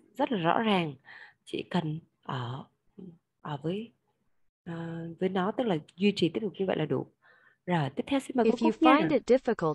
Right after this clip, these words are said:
Speaker 2: to recognize awareness at work, you need more practice. Ask yourself often, "What is the mind aware of now?" In this way, you will gradually learn to see the mind more clearly and to know what awareness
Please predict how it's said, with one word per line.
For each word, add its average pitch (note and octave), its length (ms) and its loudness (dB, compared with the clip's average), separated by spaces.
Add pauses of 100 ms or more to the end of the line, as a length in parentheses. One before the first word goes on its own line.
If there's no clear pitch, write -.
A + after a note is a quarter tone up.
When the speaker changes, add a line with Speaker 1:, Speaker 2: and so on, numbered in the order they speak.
(120)
Speaker 2:
to F3 120 0
recognize F#3+ 640 4
awareness F3 520 4
at C#3+ 80 -2
work, E3 320 4 (240)
you G3 140 4
need A#3+ 260 4
more F3+ 280 6
practice. - 720 -2 (920)
Ask C4 380 2
yourself G#3 380 4
often, D3+ 560 2 (420)
"What B3 180 4
is D4+ 140 -4
the C4+ 80 4
mind A#3 320 6
aware G#3 400 6
of D#3+ 80 0
now?" E3 360 2 (520)
In A#3 200 8
this C#4+ 260 4
way, E3+ 300 4
you F3+ 100 4
will F3+ 160 6
gradually A3+ 680 4
learn G3 300 4
to E3 100 -4
see G#3 240 0
the F#3+ 100 4
mind G3 360 4
more F3 300 4
clearly F3+ 580 2
and E3+ 140 0
to G3 80 0
know A3 280 6
what E3 140 4
awareness D#3 560 2